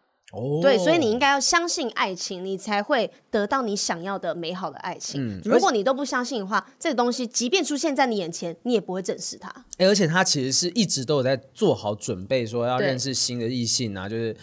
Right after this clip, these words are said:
Speaker 1: 呃，也许他都还是有跟其他女生聊天、约会等等的，
Speaker 2: 对。
Speaker 1: 所以他当这个机会来的时候，他有办法抓住。
Speaker 2: 对，他有勇敢跨出他那一步，
Speaker 1: 嗯。
Speaker 2: 主动的去追求。
Speaker 1: 好啦，那这个就是，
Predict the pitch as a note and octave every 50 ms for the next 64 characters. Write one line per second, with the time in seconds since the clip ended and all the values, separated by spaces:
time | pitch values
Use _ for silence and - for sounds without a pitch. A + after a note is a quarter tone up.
0 | - - - - - - C3 C3 C#3 D#3+ F#3 - E3 D#3 C#3 B2+ A#2+ A2+ - -
1 | F3+ D#3+ F#3+ F3 C#3 D3 D3 B2+ D#3+ E3 B2+ - - C#3+ C#3 - - B2 B2+ B2+
2 | B2+ A2 F#2+ G2+ A2+ A#2 A2+ G#2 F#2+ G2+ - A#2+ A2+ A2+ A2 A2 A2 A2 G#2 F#2+
3 | G#2+ - G2+ F#2 G2 G2 G2+ D#2+ D#2+ D#2+ D#2+ - - C3 C3+ C#3 E3 - A3+ A#3+
4 | A#3+ A3 A3+ - - G#3+ F#3+ - - G3+ F#3+ A3 F#3 D3+ C3 C3+ C3+ B2+ - D3+
5 | C#3 D#3 C#3+ - - - - D#3 D3 C3 C3 A#2 G2+ E2+ E2+ - - F2+ F2+ F#2
6 | - G2 F2+ F2+ - - F#3 F3 F3 F#3+ B3+ C#4 D4 C#4 A3+ G#3+ G#3+ G#3 A#3 B3+
7 | B3 G#3+ F#3 F3+ F3 - B3 A3 G3+ - G#3 G3+ F#3 F#3+ F#3 F#3 G3 F#3 E3 D#3+
8 | - - F#3 E3+ D#3 - _ - - C#3+ G3+ F#3+ F#3 C4+ C4 A3+ G3 F#3 E3+ -
9 | A#3+ A3+ F#3+ F3 - F#3 E3 E3+ E3+ - - - - - A3 G3+ _ _ - B2
10 | A#2 A2+ A#2+ D#3 F3+ E3 G3+ E3+ D#3+ E3+ E3+ - - F3 D#3 D3 C#3 B2